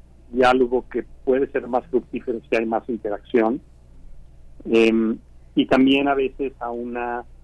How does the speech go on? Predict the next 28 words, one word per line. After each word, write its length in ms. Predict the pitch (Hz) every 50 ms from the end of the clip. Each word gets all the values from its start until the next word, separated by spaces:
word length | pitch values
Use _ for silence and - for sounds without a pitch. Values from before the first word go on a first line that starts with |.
| - - - - - - - - - - - - - -
eficiencia 680 | 127 - - 127 113 - - 131 127 117 - - 127
que 140 | - - 120
no 240 | 113 117 117 123 123
es 100 | 113 110
la 80 | 123
mejor, 400 | 120 127 120 - - 175 156 - - - - - - - -
simplemente 500 | - 123 117 123 123 123 120 117 117 135
porque 600 | 127 - - 120 110 110 - - 123 117 120 120 - - - - - - - -
se 80 | - 135
pueden 520 | - - 131 117 117 117 117 117 117 117 113 - - - - - 208 -
duplicar 580 | - - 214 - 113 - 120 113 - - 123 120
algunas 360 | 120 113 113 113 113 110 -
iniciativas 640 | - 113 113 107 - - - - - 117 110 110 104 - - - - - - - - - - - - - -
y 60 | - 107
esfuerzos. 500 | - - - 156 147 143 143 - 107 - - - - - - - - - - - - - -
Y 80 | 120
en 80 | 117 117
un 60 | 123
contexto 500 | 123 135 123 117 - 131 - - - 139
donde 240 | 127 123 117 123 120
los 160 | 110 110 107
recursos, 580 | 101 104 - - 131 127 113 - - 131 120 - - - - - - - - - - - - - - - -
eh, 240 | - 120 110 104 104 - -
son 160 | - 117 113
más 140 | 117 117 110 - - - - -
difíciles 520 | 127 110 - - 113 - - 117 117 110
de 60 | 104 120
obtener, 480 | 110 - - 131 135 139 127 120 -